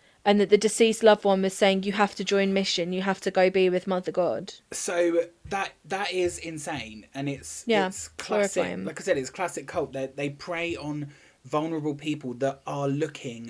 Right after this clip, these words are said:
Speaker 2: for love and acceptance and
Speaker 1: Exactly.
Speaker 2: a higher,
Speaker 1: Family.
Speaker 2: a hi-, yeah, exactly.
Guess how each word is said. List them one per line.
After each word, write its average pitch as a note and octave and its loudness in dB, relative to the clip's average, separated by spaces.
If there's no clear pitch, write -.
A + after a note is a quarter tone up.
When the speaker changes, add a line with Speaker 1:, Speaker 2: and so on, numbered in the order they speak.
Speaker 2:
for B2 -6
love B2+ -8
and B2+ -10
acceptance A#2+ -12
and A#2+ -8
Speaker 1:
Exactly. F#3+ -2
Speaker 2:
a F3+ -4
higher, B3+ -6
Speaker 1:
Family. C#4 8
Speaker 2:
a F3+ 0
hi-, F#3+ -8
yeah, A#3+ -2
exactly. C#3+ -4